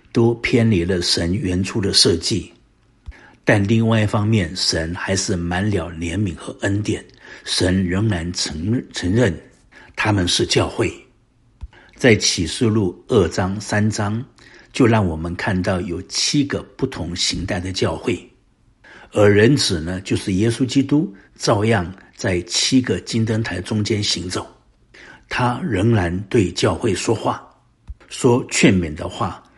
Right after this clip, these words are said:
说警告的话，说鼓励的话，并且在每一个教会中呼召得胜者。而在这呼召中，我们就看到教会健康的程度是和得胜者的比例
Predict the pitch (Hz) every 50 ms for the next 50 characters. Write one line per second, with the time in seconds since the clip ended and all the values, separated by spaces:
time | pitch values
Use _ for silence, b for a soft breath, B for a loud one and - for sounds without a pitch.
0 | b b - - - - - 131 117 123 - - - - - - 92 - 87 -
1 | - 120 - 90 - 87 - - 117 - - B B B B - - - - 123
2 | 110 107 - - - - - - - - - 95 - - - - - - - -
3 | _ _ _ _ _ _ _ _ - B B B B B B B B B - 131
4 | 110 107 98 - 98 92 92 90 - 131 104 90 85 80 80 82 98 117 113 -
5 | - - - 110 95 - - 104 95 - - 120 107 113 123 143 - - - -
6 | 127 127 123 120 - - 113 110 117 113 - - 92 90 90 - - - 92 90
7 | - - - - - _ _ _ _ _ B B B B B B B B B B
8 | B B B - - - - - 147 123 - - 139 113 - - 147 139 - 139
9 | 135 131 113 139 143 151 - - 90 80 76 78 82 - 104 92 - - 107 92
10 | 85 92 101 90 82 - B B B B B B B B B B - - - 143
11 | 110 98 87 - - 147 127 98 90 85 - - - - 143 110 87 87 92 -
12 | - 113 107 104 92 95 - - - 85 82 85 - 123 113 - - B B B
13 | B B B B - - - - 104 - - 95 92 90 90 - - - 107 104
14 | 101 98 - - 143 104 92 90 - 98 90 - - - - - - 90 95 95
15 | 117 113 90 -